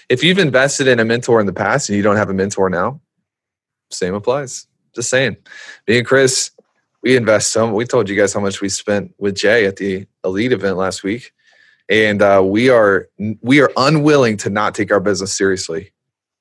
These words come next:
by not having someone ahead of us to teach us. And so that is probably,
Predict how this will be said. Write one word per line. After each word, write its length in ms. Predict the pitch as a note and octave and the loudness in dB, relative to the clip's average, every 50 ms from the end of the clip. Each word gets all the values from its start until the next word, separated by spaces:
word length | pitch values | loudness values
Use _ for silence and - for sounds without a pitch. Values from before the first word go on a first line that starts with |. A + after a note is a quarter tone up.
| _ _ _ _ _ | _ _ _ _ _
by 100 | G#2+ G2+ | -2 -2
not 300 | G2 G2+ G#2 G2+ G2+ G2+ | 0 0 0 0 -2 -2
having 280 | A2 G#2+ G2+ G2 G2+ G2 | -2 -2 -2 -2 -2 -4
someone 300 | - - G#2 G2+ G2 G2 | -4 -4 -4 -2 -2 -4
ahead 220 | F#2+ - G2+ G2 | -2 0 -2 -2
of 100 | F2+ D#2+ | -2 -4
us 320 | D2+ - - - - - _ _ _ _ _ _ _ _ _ _ _ _ _ _ | -6 -8 -8 -10 -12 -14 _ _ _ _ _ _ _ _ _ _ _ _ _ _
to 100 | - F2+ | -12 -10
teach 280 | - - G2+ F2+ - | -6 -6 -8 -6 -6
us. 300 | B1+ B1 - - - - _ _ _ - _ _ _ _ - | -8 -8 -8 -12 -12 -16 _ _ _ -20 _ _ _ _ -8
And 80 | G#2 | -6
so 180 | G2+ A#2+ B2 A#2+ | 0 2 2 4
that 200 | B2+ C3 C3+ D3 | 4 4 4 4
is 180 | D#3+ E3+ E3+ | 2 2 0
probably, 680 | - - D#3 D3 D3 D3 D#3 C#3 C3+ B2+ A#2+ A2+ A2 G2+ | 0 0 2 4 4 4 4 4 4 4 4 4 2 -2